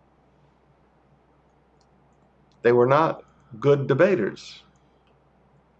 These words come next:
Now, you know, saying that sounds really nice, but you also have to understand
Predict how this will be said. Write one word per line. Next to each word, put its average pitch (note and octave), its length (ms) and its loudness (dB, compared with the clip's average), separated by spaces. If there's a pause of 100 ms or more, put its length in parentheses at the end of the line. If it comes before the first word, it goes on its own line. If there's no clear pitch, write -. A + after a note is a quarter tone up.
(520)
Now, D3+ 340 0 (580)
you - 140 -2
know, - 200 0
saying C#4 420 2
that G#2+ 440 2 (3000)
sounds D#3+ 380 0
really C3+ 200 4
nice, A#2 300 0
but C3+ 200 -10
you - 80 2
also A3+ 280 2
have C#3+ 180 -2
to D3 60 -2
understand C3 560 0